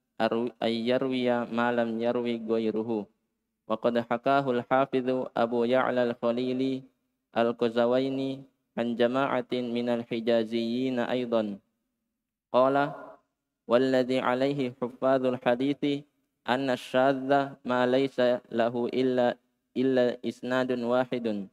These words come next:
Yashuddu bihi thiqatun aw ghairu thiqatin. Fayutawaqqafu fi ma syadza bihi thiqatu wa la yuhtajju bihi.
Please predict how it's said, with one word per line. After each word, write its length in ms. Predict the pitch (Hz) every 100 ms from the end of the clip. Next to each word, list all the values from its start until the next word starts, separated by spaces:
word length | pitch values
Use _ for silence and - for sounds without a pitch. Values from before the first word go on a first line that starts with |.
| _ _ _ _ -
Yashuddu 480 | 110 - 135 127 127
bihi 320 | 127 127 127
thiqatun 640 | 127 135 135 143 135 135
aw 160 | - 120 117
ghairu 400 | 127 127 123 120
thiqatin. 560 | 139 135 120 110 104 92 _ _ _ _
Fayutawaqqafu 960 | 110 120 120 117 123 143 - 139 131 123
fi 240 | 131 135
ma 160 | 127 120
syadza 480 | - 135 131 131 127
bihi 240 | 123 117 -
thiqatu 560 | 135 139 139 143 143 - _ -
wa 100 | 117
la 160 | 120 123
yuhtajju 640 | 120 117 _ 131 123 -
bihi. 400 | 117 113 113 104